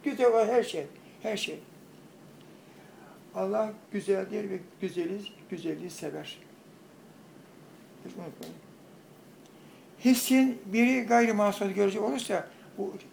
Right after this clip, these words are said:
içimizdeki hislerin görücü olursa, diğer hisler de bundan etkileniyorlar. Bütün hislere gayb alemi açılır. Göremediğin şeyler görünmeye başlar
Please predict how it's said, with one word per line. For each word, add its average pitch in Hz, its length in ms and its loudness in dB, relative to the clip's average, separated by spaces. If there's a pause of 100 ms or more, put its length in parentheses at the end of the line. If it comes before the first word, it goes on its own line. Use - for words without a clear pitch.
içimizdeki 202 800 0 (400)
hislerin 190 360 -6
görücü 185 220 -4
olursa, 247 380 -6 (460)
diğer 202 160 4
hisler 190 420 -8
de 196 120 -6
bundan 202 320 -6 (360)
etkileniyorlar. 180 880 -6 (2250)
Bütün 247 280 4
hislere 220 420 2 (100)
gayb 233 340 4
alemi 180 340 -6
açılır. - 380 -12 (1400)
Göremediğin 202 520 6
şeyler 165 380 -4
görünmeye 160 560 -8
başlar 139 260 -16